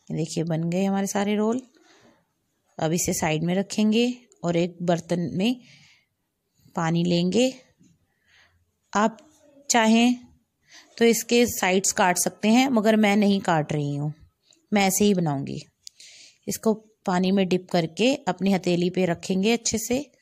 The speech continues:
और दूसरी हथेली से दबाएंगे, पानी को अच्छे से निचोड़ देंगे, सारा पानी निकाल देंगे।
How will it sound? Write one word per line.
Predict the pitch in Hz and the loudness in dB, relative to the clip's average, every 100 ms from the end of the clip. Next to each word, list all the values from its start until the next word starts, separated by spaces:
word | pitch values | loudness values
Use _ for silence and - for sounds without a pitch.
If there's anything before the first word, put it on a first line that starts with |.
| _ _ _ - | _ _ _ -8
और | 170 | -2
दूसरी | 175 185 220 | 0 2 2
हथेली | 202 185 165 170 | 2 2 0 0
से | - | -2
दबाएंगे, | 196 170 143 139 139 151 - - - - _ _ _ _ | 0 0 0 -2 -6 -10 -14 -20 -20 -20 _ _ _ _
पानी | - 170 170 | -4 -2 0
को | 190 | -2
अच्छे | 196 180 | -2 -4
से | 175 208 | -2 -2
निचोड़ | 180 170 143 | -2 -2 -4
देंगे, | 143 127 123 147 _ _ _ _ _ _ _ 302 302 302 311 294 294 294 302 311 302 _ _ _ _ _ _ _ - - - - - _ _ _ 403 403 392 415 - _ _ _ _ - | -6 -10 -10 -12 _ _ _ _ _ _ _ _ _ _ _ _ _ _ _ _ _ _ _ _ _ _ _ _ -20 -20 -20 -20 -20 _ _ _ _ _ _ _ -20 _ _ _ _ -14
सारा | - 185 | -6 -4
पानी | 180 180 185 | -2 -2 -2
निकाल | 185 190 180 | -2 -4 -4
देंगे। | 190 214 254 | -2 -2 -2